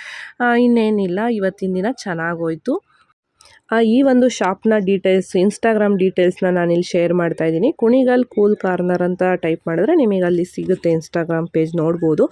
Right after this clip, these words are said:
ಯಾವ್ಯಾವ ರೀತಿ ಡೆಕೋರೇಷನ್ ಎಲ್ಲ ಮಾಡಿದ್ದಾರೆ ಅಂತ ನೀವು ನೋಡ್ಬೋದು. ತುಂಬಾ ಚೆನ್ನಾಗಿತ್ತು, ನನಗಂತೂ ತುಂಬಾ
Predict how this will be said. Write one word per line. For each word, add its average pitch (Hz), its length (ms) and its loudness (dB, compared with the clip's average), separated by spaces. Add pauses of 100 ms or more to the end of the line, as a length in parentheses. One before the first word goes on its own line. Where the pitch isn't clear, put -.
(400)
ಯಾವ್ಯಾವ 226 320 2
ರೀತಿ 214 260 0
ಡೆಕೋರೇಷನ್ 185 600 0
ಎಲ್ಲ 180 180 0
ಮಾಡಿದ್ದಾರೆ 170 580 0
ಅಂತ 165 280 -4
ನೀವು 233 160 2
ನೋಡ್ಬೋದು. 170 600 0
ತುಂಬಾ 262 400 0
ಚೆನ್ನಾಗಿತ್ತು, 185 640 -2
ನನಗಂತೂ 226 560 2
ತುಂಬಾ 208 460 0